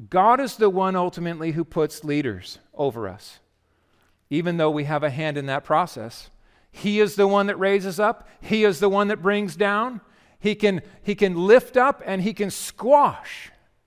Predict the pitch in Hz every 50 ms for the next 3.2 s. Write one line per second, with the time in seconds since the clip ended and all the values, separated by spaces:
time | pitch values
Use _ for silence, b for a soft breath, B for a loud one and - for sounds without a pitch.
0 | _ _ _ _ _ - 160 190 196 208 196 - 214 202 208 - 240 269 262 202
1 | - - - - - - _ _ _ _ _ _ _ _ _ _ _ _ _ _
2 | _ 131 131 127 117 147 156 160 156 156 - - 160 170 190 202 180 117 113 98
3 | 92 104 -